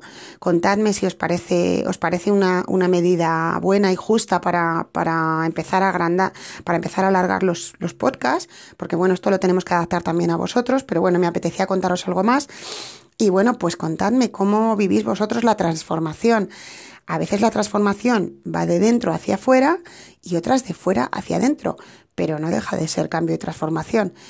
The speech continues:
Yo ya os digo que, que estoy suf-, estoy sufriendo, no, estoy disfrutando, porque a veces utilizamos la palabra sufrir y no, no,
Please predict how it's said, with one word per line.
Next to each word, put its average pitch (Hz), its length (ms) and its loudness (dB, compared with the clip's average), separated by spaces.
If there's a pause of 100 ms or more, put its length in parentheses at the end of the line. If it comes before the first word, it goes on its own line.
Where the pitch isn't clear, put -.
(300)
Yo 185 180 0
ya 220 160 4
os 208 120 -2
digo 262 420 0
que, - 680 -4 (260)
que - 180 -2
estoy 190 220 -4
suf-, - 320 -6
estoy 190 340 -4
sufriendo, 190 500 0
no, 165 220 0
estoy - 200 -4
disfrutando, 190 920 0
porque 156 760 -6
a 160 60 -8
veces 165 400 -2 (840)
utilizamos 165 520 0
la 175 120 -2
palabra 180 280 0
sufrir 202 440 -2
y 180 100 -2
no, 156 200 -6
no, 135 120 -12